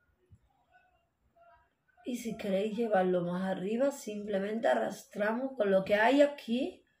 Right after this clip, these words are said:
Ya tenemos para crear volumen hasta donde queremos, ¿vale? Muy poquito, es inclinar aquí y elevarlo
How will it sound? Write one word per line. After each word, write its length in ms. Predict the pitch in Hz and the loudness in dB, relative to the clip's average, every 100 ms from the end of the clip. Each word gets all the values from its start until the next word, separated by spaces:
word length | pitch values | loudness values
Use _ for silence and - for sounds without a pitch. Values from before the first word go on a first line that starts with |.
| _ _ _ _ _ _ | _ _ _ _ _ _
Ya 200 | - 220 | -2 -2
tenemos 400 | 220 247 233 214 | 0 0 0 -2
para 240 | 196 202 196 | 0 0 -2
crear 340 | 185 196 202 | -2 -2 -2
volumen 440 | 226 240 233 254 277 | 0 0 0 -2 -2
hasta 720 | 240 - - 214 202 233 - - | -4 -6 -6 -2 -2 -2 -6 -4
donde 720 | 214 240 254 262 277 294 - | 0 2 4 4 4 2 -4
queremos, 800 | - 190 185 160 156 _ _ _ | -4 -2 -2 -4 -8 _ _ _
¿vale? 360 | - 190 262 - - - - _ - | -4 0 0 0 -6 -20 -20 _ -4
Muy 260 | 254 330 | 4 4
poquito, 680 | 330 339 202 180 190 185 - | 4 0 0 0 0 -2 -4
es 420 | - 254 - - _ _ _ - _ _ _ _ _ _ _ - - _ _ _ | -2 0 0 -8 _ _ _ -20 _ _ _ _ _ _ _ -20 -20 _ _ _
inclinar 680 | 240 240 220 220 208 208 247 | -2 0 2 0 2 2 4
aquí 640 | 302 - 254 220 202 - - | 2 0 0 2 0 -6 -6
y 300 | 277 285 - | -2 -2 -2
elevarlo 1000 | 214 208 202 247 240 202 190 196 - | 0 2 2 2 2 4 4 4 -2